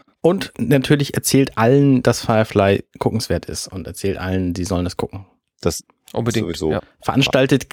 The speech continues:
Speaker 1: veranstaltet Fernsehabende bei euch zu Hause, wo ihr Firefly mit euren Freunden, Familien, Verwandten, entfernten Verwandten guckt. Mit euren Arbeitskollegen, mit euren Schulfreunden, mit,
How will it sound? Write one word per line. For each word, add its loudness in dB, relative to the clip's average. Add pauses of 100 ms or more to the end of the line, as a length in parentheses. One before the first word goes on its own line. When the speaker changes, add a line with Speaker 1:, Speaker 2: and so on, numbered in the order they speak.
(180)
Speaker 1:
veranstaltet 0
Fernsehabende 2
bei 0
euch 0
zu -2
Hause, 4
wo 0
ihr -2
Firefly 0
mit 2
euren 0
Freunden, 0
Familien, 4 (100)
Verwandten, 0
entfernten 0
Verwandten -2 (580)
guckt. -2 (760)
Mit 0
euren 2
Arbeitskollegen, 2
mit 4
euren 4
Schulfreunden, 0
mit, -2